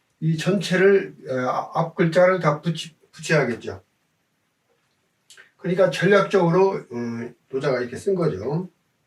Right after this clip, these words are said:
자, 영백을 보면 영백은 혼백이죠. 그리고 포일, 신념으로 지키다. 이제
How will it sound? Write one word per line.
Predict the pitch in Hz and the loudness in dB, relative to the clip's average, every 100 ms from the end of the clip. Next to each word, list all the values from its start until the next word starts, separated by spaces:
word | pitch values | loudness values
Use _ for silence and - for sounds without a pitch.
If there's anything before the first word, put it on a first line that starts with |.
| _ _ _ _ _ _ _ _ _ _ _ _ _ _ _ _ _ _ _ _ _ _ _ _ | _ _ _ _ _ _ _ _ _ _ _ _ _ _ _ _ _ _ _ _ _ _ _ _
자, | 131 95 - _ _ _ _ _ | -6 -6 -10 _ _ _ _ _
영백을 | 151 185 226 196 185 165 | -2 2 4 4 4 4
보면 | 135 139 139 139 113 87 - _ _ _ _ 135 | 2 0 0 0 -2 -6 -14 _ _ _ _ -2
영백은 | 151 190 180 156 143 | 0 2 2 0 0
혼백이죠. | 226 233 214 165 131 165 156 - _ _ _ _ _ _ _ _ _ _ _ _ _ | 2 4 4 2 -2 -2 -4 -12 _ _ _ _ _ _ _ _ _ _ _ _ _
그리고 | 190 185 165 151 | -4 0 0 0
포일, | - 262 202 135 98 - _ _ _ _ | -2 4 4 4 -2 -14 _ _ _ _
신념으로 | - - 277 269 247 214 208 214 - - | -10 0 4 6 6 6 4 2 0 -10
지키다. | - 165 - 170 - - - _ _ | -10 -4 2 2 2 -2 -14 _ _
이제 | 120 127 156 226 240 | -10 -4 -2 -2 -6